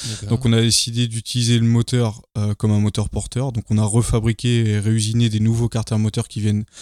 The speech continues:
Speaker 2: tenir la roue arrière. Et au-dessus de, de ce moteur, on a fabriqué une boîte à air en acier,
Speaker 1: Mhm.
Speaker 2: d'un millimètre, un acier très spécifique, euh, qui donc sert de boîte à air,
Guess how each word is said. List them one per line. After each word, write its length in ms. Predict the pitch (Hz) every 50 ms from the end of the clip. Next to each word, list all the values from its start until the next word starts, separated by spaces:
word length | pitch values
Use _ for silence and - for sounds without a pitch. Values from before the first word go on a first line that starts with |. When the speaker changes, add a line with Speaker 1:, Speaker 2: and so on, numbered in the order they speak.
| - - _ _ _ -
Speaker 2:
tenir 320 | - 123 123 123 120 110
la 80 | 110 104
roue 180 | 98 101 104
arrière. 400 | 101 101 101 104 107 135 160 156 147 _ _ _ _ _ _ - - _ _ - -
Et 220 | 131 139 135 - _ _ _
au-dessus 400 | - 127 123 - - - - 147
de, 320 | 131 120 117 110 107 104 104
de 120 | 101 113
ce 160 | 101 - - 107
moteur, 320 | 107 107 104 - 131 135
on 100 | 131 110
a 80 | 104 98
fabriqué 500 | - 113 104 110 110 - - 123 - -
une 120 | - 117 113
boîte 260 | 110 120 113 107 -
à 40 | 110
air 240 | 110 113 107 104 - _ _ _ -
en 140 | 113 104
acier, 440 | 104 101 95 - - - 113 135 175 - _ - 123
Speaker 1:
Mhm. 240 | 113 117 143 160 196
Speaker 2:
d'un 120 | 113 107
millimètre, 440 | 104 104 101 101 104 110 139 - 127
un 80 | 101
acier 300 | 101 98 - - 110 107
très 180 | - - - 110
spécifique, 640 | - - - 104 - - 104 - - 147 156 - - _ _ _ - - - - - -
euh, 440 | - 110 107 107 107 110 107 110 107 107 -
qui 220 | - - - 113 104
donc 220 | 107 110 104 -
sert 300 | - - - 160 147 135
de 80 | 127 123
boîte 260 | 120 117 110 107 -
à 60 | 113
air, 260 | 113 120 135 143 139